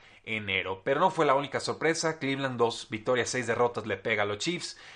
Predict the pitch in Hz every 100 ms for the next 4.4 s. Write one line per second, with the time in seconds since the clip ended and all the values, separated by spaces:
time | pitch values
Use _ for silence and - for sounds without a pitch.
0 | - 101 101 98 101 131 147 139 120 -
1 | 127 120 110 123 113 - 147 139 113 107
2 | 123 113 104 - 113 107 107 - - -
3 | - 120 117 104 110 107 104 - 104 107
4 | - 170 170